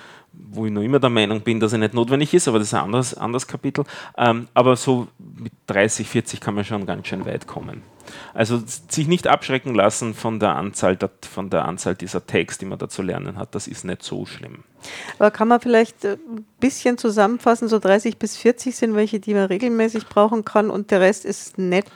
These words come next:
Speaker 2: nice to have?
Speaker 1: Es sind wahrscheinlich sogar ein bisschen mehr, die man regelmäßig braucht. Ich hab dann drüber nachgedacht, alleine wenn man Tabellen schreibt, braucht man, glaub ich, schon sieben oder acht. Also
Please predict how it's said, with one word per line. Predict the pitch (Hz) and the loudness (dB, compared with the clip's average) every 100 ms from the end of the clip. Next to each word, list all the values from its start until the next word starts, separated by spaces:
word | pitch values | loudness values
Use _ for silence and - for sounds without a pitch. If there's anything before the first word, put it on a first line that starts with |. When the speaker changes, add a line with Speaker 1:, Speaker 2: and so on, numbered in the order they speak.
| - _ | -20 _
Speaker 2:
nice | 202 190 208 | 0 2 0
to | - | -2
have? | 185 185 | 4 4
Speaker 1:
Es | 139 - | 4 -2
sind | 127 113 | -2 0
wahrscheinlich | 113 107 110 | -2 -4 -6
sogar | 117 120 | -4 -6
ein | |
bisschen | 110 117 95 | -4 -6 -2
mehr, | 92 104 | 0 0
die | 113 | 0
man | 117 | 0
regelmäßig | 110 110 107 107 - - | 0 0 -2 -4 -8 -4
braucht. | - 104 117 | -2 -2 -2
Ich | |
hab | 107 | -4
dann | 120 110 | -4 -2
drüber | 113 110 | 0 2
nachgedacht, | 95 95 123 110 107 | 2 0 -2 -2 -2
alleine | - 101 104 107 | -2 -2 0 0
wenn | 104 | -2
man | 104 | -4
Tabellen | - - 101 131 113 | -4 0 0 0 -4
schreibt, | 90 90 - - _ | -2 -2 -2 -12 _
braucht | - 87 - | -6 -6 -8
man, | 101 - | -12 -10
glaub | - - 95 | -10 -8 -8
ich, | 98 - | -10 -12
schon | - - 80 87 82 - | -12 -12 -12 -14 -16 -16
sieben | - - - | -12 -12 -12
oder | - - | -4 -4
acht. | - - - | -4 -12 -16
Also | 120 101 | -10 -8